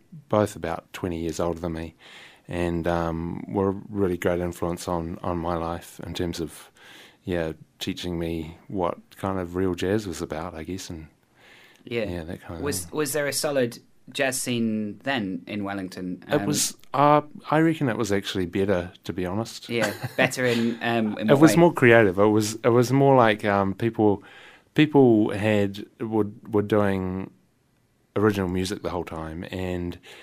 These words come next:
Speaker 1: there was a really, um, quite a distinctive, um, scene where it was sort of about the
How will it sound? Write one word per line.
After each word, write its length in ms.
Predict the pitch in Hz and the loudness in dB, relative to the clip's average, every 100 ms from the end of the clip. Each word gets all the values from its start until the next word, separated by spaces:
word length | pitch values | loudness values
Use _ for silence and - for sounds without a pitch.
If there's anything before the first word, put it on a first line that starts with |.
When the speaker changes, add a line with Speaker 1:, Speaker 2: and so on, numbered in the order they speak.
| - - | -20 -8
Speaker 1:
there 160 | 101 92 | -2 0
was 240 | 95 90 | 0 0
a 80 | 101 | 0
really, 580 | 95 101 98 92 92 - | 4 4 4 2 -2 -6
um, 360 | 92 87 87 | -6 -4 -6
quite 280 | - - 113 | -6 2 4
a 80 | 98 | 4
distinctive, 1000 | 85 92 - 101 - 95 87 85 - - | 0 -4 -2 -4 -2 -4 -4 -8 -16 -18
um, 320 | - 87 87 87 | -12 -8 -8 -8
scene 460 | - 90 87 85 | -4 -4 -2 -4
where 260 | 85 85 80 _ - - - - | -4 -6 -8 _ -20 -20 -20 -8
it 100 | 104 | -4
was 120 | 127 | -2
sort 240 | - 139 135 | 0 4 4
of 100 | 104 | 4
about 480 | 95 95 95 - 90 | 4 4 2 -2 -4
the 380 | 90 85 85 | -4 -4 -6